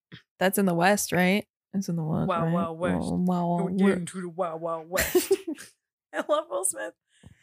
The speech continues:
Speaker 2: We listened to a, a bunch of Will Smith movies.
Speaker 1: We need to watch that movie. We almost did. Almost did last night. Almost. So close. So close.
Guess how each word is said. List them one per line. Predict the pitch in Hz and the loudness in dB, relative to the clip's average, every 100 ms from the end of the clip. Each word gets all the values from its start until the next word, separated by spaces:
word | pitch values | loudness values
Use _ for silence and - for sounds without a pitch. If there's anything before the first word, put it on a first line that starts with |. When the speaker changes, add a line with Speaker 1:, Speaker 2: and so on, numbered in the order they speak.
| _ | _
Speaker 2:
We | 220 | -2
listened | 254 277 254 | -2 -2 -6
to | 202 | -8
a, | 190 185 _ | -10 -14 _
a | 190 | -14
bunch | 196 196 | -12 -14
of | - | -16
Will | - | -20
Smith | - 208 - | -18 -12 0
movies. | 214 | 2
Speaker 1:
We | 226 226 214 214 202 196 180 | 4 4 2 2 4 2 2
need | 180 - | 0 -2
to | 208 | -2
watch | - - | -2 -4
that | - | -8
movie. | 202 208 240 - | -6 -6 -8 -4
We | 208 - | 0 4
almost | 247 - | 4 4
did. | - - _ | 2 -2 _
Almost | 233 277 277 | 4 4 6
did | 254 208 | 4 4
last | 190 214 - | 2 2 0
night. | - - | 0 4
Almost. | 277 226 - | 4 6 4
So | 214 240 | 4 4
close. | - - - | 4 0 0
So | - 539 571 | 2 2 2
close. | - 679 - - - | -2 -4 -2 -8 -10